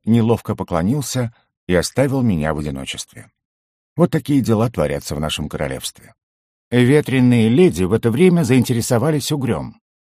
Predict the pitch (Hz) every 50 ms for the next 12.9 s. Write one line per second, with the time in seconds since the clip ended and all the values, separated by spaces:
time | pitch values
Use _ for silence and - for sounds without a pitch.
0 | _ _ _ _ 80 85 98 98 92 92 90 95 87 82 85 82 - 87 - -
1 | 87 85 90 92 98 101 101 - 165 127 113 - - - - 82 78 - - -
2 | - 98 113 107 104 107 107 110 117 120 113 147 143 160 139 123 156 143 - -
3 | - _ _ _ _ _ _ _ 82 92 101 104 - - 113 120 120 120 104 -
4 | - - 80 - 120 175 175 - 156 160 160 165 151 123 - _ _ _ _ -
5 | - 131 - - 175 185 - - - 151 156 196 202 - - - 165 - - 139
6 | 156 180 185 185 175 156 123 151 147 135 123 - 131 131 120 117 117 - - 104
7 | 90 107 107 - - - 104 98 95 90 78 76 - 69 - - - - _ _
8 | _ _ _ _ _ _ _ _ - 170 180 120 - - 87 80 - - 101 90
9 | - - 107 107 98 90 82 - 90 87 92 82 92 101 107 107 110 131 202 190
10 | 185 - - - 156 143 120 - - - _ - - 151 127 120 151 135 - 143
11 | 123 139 143 135 135 123 - - 120 113 101 80 92 165 185 - - - - 156
12 | 165 143 110 90 85 - 90 85 80 71 69 67 62 64 64 60 57 -